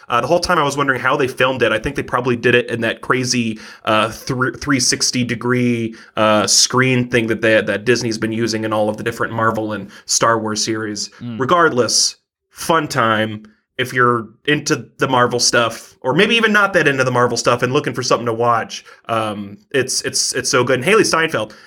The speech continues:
Speaker 1: is so committed to this role. She
Speaker 2: She's
Speaker 1: is
Speaker 2: so
Speaker 1: so
Speaker 2: charming.
Speaker 1: fun, very charming.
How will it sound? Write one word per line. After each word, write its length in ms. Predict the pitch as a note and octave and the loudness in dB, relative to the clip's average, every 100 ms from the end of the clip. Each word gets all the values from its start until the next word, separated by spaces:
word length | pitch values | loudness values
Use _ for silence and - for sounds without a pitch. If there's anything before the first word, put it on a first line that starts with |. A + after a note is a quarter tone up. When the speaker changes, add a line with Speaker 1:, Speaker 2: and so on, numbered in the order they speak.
| _ - | _ -2
Speaker 1:
is 340 | B2+ B2 A2+ - | 0 2 0 0
so 520 | - F#3+ E3+ C3 A2+ - | 2 4 4 2 -2 -6
committed 440 | B2+ C3+ A#2+ G2+ | -2 0 0 -2
to 60 | A#2 | -10
this 220 | G#2+ - | -10 -6
role. 300 | A#2 F#2 - | -4 -6 -8
She 240 | - - D3 | -10 -4 0
Speaker 2:
She's 80 | E3+ | 2
Speaker 1:
is 120 | - | 2
Speaker 2:
so 60 | B2+ | 0
Speaker 1:
so 160 | - D#3+ F#3+ | 2 2 2
Speaker 2:
charming. 40 | E3+ | 0
Speaker 1:
fun, 440 | A#2+ G#2+ G#2 A2 _ _ _ | 0 0 -4 -16 _ _ _
very 340 | A#2 C#3 F3+ F#3+ | -2 2 2 0
charming. 600 | C#3 A2+ A2 G#2+ G2 | -4 -4 -6 -8 -10